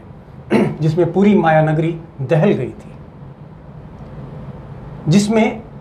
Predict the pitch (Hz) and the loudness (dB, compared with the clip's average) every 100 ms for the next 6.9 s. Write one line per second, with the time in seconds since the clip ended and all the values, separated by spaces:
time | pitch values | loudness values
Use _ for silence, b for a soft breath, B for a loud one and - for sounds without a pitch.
0 | - - - 180 190 165 156 156 127 123 | -20 -20 -4 0 2 4 2 0 -2 -4
1 | 107 104 - - - - - - - 190 | -6 -10 -14 -16 -18 -20 -20 -18 2 4
2 | 185 190 175 175 165 165 B - 143 139 | 6 4 4 6 4 0 B -12 -2 2
3 | 151 - 208 156 143 165 156 147 151 - | 2 2 0 0 0 -2 -2 -2 0 -2
4 | 131 135 139 151 127 135 135 - 127 123 | -2 0 0 0 0 -2 -4 -4 -4 -4
5 | 110 147 127 120 139 135 - 131 139 127 | -2 -2 -2 -4 -4 -4 -2 0 0 0
6 | 135 - 123 123 110 107 110 - - | -2 -2 -4 -4 -4 -8 -10 -12 -14